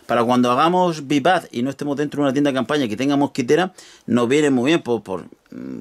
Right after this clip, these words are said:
habréis oído muchos casos de que entran los bichos y tal, pues aquí estaremos protegidos, ¿vale? Esto sería la tanca.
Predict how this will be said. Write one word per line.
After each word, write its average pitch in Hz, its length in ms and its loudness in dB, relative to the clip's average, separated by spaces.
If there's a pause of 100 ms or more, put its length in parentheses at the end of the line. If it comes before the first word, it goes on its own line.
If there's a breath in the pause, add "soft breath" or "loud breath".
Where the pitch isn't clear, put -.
(120)
habréis 95 440 -4
oído 101 180 -4
muchos 95 240 -6
casos 135 300 0
de 123 100 0
que 104 400 0
entran 101 320 -2
los 95 160 0
bichos 127 240 0
y 117 60 -4
tal, 147 100 2
pues 85 220 -2 (100)
aquí 98 220 -6
estaremos 127 380 0
protegidos, 98 680 -2
¿vale? 151 320 -2 (240 loud breath)
Esto - 160 -20
sería 110 220 -2
la 92 40 0
tanca. - 300 -4